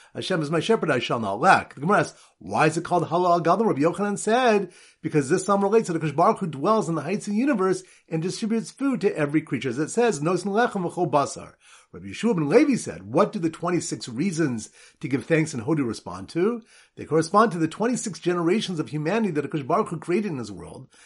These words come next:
and he didn't give them the Torah, "V'zan osam b'chazdo," and he nonetheless sustained them through his kindness. So a great Hallel was recited as twenty-six mega-sized kichels descended from the heights of the universe upon people being redeemed as they crossed through the sea, which reminds us,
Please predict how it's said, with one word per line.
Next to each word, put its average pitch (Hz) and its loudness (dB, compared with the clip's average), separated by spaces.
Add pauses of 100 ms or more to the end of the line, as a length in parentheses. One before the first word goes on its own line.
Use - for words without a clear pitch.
(140)
and 117 -6
he 123 -2
didn't 220 0
give 214 4
them 208 0
the 202 2
Torah, 233 6
"V'zan 175 4
osam 220 0
b'chazdo," 160 2
and 117 -2
he 147 0
nonetheless 208 2 (260)
sustained 190 2
them 127 -2
through 120 -4
his 120 -2
kindness. 120 -6 (200)
So 233 6
a 185 0
great 262 -2
Hallel 190 4
was 120 -4
recited 123 -2
as - -4
twenty-six - -2 (260)
mega-sized 139 0
kichels 175 -2
descended 190 -2
from 135 -8
the 117 -6
heights 117 -6
of 165 -2
the 170 -2
universe 196 -2 (320)
upon - -10
people 185 -2
being 120 -4
redeemed 135 0
as 120 -2
they 107 -8
crossed 170 -2
through 143 -12
the 135 -8
sea, 214 0 (260)
which - -10
reminds 147 4
us, 135 0